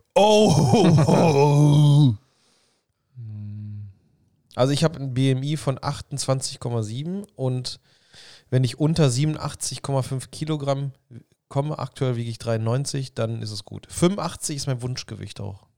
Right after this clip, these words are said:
Speaker 2: Ich bin bei fünfunddreißig Komma eins.
Speaker 1: Ja, dann bist du nur, dann bist du nur adipös. Du bist aber nicht stark adipös.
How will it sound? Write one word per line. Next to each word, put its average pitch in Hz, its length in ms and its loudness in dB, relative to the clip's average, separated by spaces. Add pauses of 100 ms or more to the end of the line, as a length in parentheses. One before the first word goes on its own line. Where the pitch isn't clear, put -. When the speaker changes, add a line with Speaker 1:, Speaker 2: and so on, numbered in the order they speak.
(120)
Speaker 2:
Ich - 100 -20
bin 131 140 0
bei 123 140 4
fünfunddreißig 117 520 -4
Komma 107 300 -8
eins. 107 340 -14 (1160)
Speaker 1:
Ja, 120 220 2
dann 107 180 -2
bist 131 240 -2
du 143 60 0
nur, 131 240 0
dann 123 160 0
bist 139 180 -2
du 139 60 -2
nur 139 340 -2
adipös. 120 840 -4 (580)
Du - 80 -16
bist 120 180 -2
aber 120 140 -4
nicht 120 260 -8
stark 117 360 -4
adipös. 95 680 -10